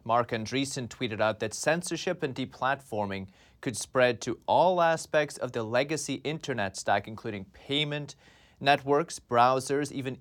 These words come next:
email platforms, with only rare exceptions. He says the pressure is intense. Musk replied, he said, "Extremely concerning. Who is pushing this censorship and deplatforming? Very shadowy." Any thoughts on those tweets?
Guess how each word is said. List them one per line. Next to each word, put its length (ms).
email 340
platforms, 720
with 160
only 240
rare 280
exceptions. 580
He 80
says 180
the 80
pressure 600
is 180
intense. 580
Musk 280
replied, 500
he 80
said, 240
"Extremely 560
concerning. 720
Who 120
is 140
pushing 440
this 200
censorship 760
and 120
deplatforming? 1000
Very 320
shadowy." 640
Any 140
thoughts 400
on 100
those 260
tweets? 400